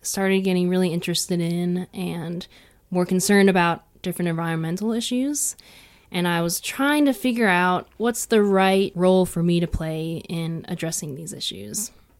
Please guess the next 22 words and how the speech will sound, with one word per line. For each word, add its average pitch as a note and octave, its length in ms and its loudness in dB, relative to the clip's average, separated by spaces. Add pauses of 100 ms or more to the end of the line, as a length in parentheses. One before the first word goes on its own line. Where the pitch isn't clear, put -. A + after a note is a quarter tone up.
(200)
And G3 140 4
eventually G3 500 2
I F3+ 80 2
kind F3 200 -4
of E3+ 100 -2
realized F3 360 -2
that F3 100 -4
I F3 80 -4
could E3 320 -8
join F3+ 300 4
those E3 180 0
two E3 160 -4
forces, - 540 -10
that E3 120 -8
I E3 140 -4
could E3 500 -6 (140)
combine F3+ 600 4
my E3+ 520 -4 (120)
amazement F3 720 4
and D#3+ 220 -2
love D#3+ 280 -2
for E3 500 -6